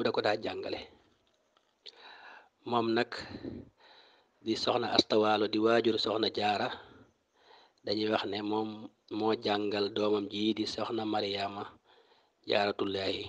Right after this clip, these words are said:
moo ko jàngal Alquraanul Karim ak mbooleem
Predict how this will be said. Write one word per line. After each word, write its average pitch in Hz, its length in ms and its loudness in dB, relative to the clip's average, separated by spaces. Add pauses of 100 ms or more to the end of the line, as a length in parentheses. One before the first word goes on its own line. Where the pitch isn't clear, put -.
(760)
moo 104 120 0
ko - 100 0
jàngal 101 400 2
Alquraanul 101 600 2
Karim 117 320 4 (1120)
ak 107 180 2
mbooleem 113 800 2